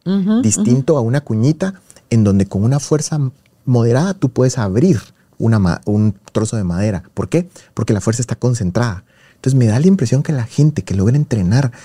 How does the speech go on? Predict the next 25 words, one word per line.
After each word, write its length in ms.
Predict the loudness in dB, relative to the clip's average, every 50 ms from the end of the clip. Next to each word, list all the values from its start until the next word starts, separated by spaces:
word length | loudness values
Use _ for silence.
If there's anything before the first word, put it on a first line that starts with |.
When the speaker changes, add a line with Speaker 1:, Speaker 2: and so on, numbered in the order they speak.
| -20 -20 _ _
Speaker 2:
la 120 | -6 -4 -4
atención 460 | -2 -2 -2 -2 0 0 0 0 0
a 80 | 0 -2
tal 140 | -2 -4 -4
punto 440 | -2 -2 -2 0 0 -2 -2 -4 -6 -6 -12 -20 _ _ _ _ -4
puede 180 | -2 -2 -2
hacer 240 | -2 -2 0 0 2
muchísimas 540 | 2 0 0 0 -2 -2 0 0 -2 -2 -2
cosas. 340 | -2 -4 -2 -2 -6 -8 -8 -12 -8 -2
Ese 140 | 0 0 2
es 80 | 2 2
el 80 | 0 0
punto 320 | 0 0 0 0 2 0
en 100 | 0 0
que 100 | 0 0
no 100 | 2 2
les 140 | 2 0 0
es 100 | -4 -4
problema 480 | -2 0 2 2 2 4 2 2 0 -2 -8 -18 -8 -2
en 160 | 0 2 2
penetrar 400 | 2 2 0 0 -2 -2 -2 -2
la 100 | -4 -4
curvatura 420 | -2 -2 -2 -2 -4 -2 -2 -2
espacio-tiempo. 800 | -2 -2 -4 -6 -4 -4 -4 -2 0 0 0 0 -2 -4 -6 -12 -12 _ -20 -20 _
Ahora, 320 | -4 0 0 0 0 0